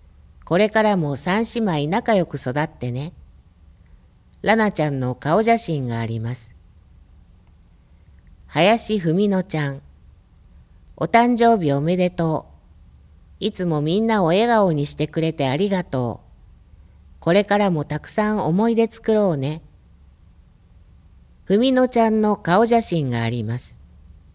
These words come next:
吉田美弘ちゃん、美弘くん、お誕生日おめでとう。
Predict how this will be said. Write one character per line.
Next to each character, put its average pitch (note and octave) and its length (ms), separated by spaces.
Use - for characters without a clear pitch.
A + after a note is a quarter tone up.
吉 F3+ 340
田 A#3 120
美 F#3 180
弘 G#3 340
ち - 100
ゃ E3 140
ん、 D#3+ 140
美 D#3 160
弘 A#3 320
く G#3 220
ん、 G3 120
お D3+ 60
誕 A3+ 300
生 A3+ 240
日 D3 120
お C#3 100
め E3+ 140
で F3+ 160
と E3+ 400
う。 - 40